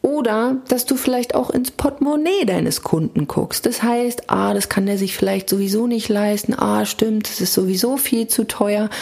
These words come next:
Oh, ich sollte noch mal einen Rabatt geben. Also auch hier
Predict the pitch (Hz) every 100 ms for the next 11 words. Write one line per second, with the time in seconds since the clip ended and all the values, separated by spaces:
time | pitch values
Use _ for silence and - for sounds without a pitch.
0 | - - 226 220 220 - 180 180 185 175
1 | 185 190 202 240 - 269 - 240 240 233
2 | 240 240 - - - - - _ _ 226
3 | 214 - 202 - 262 294 254 208 -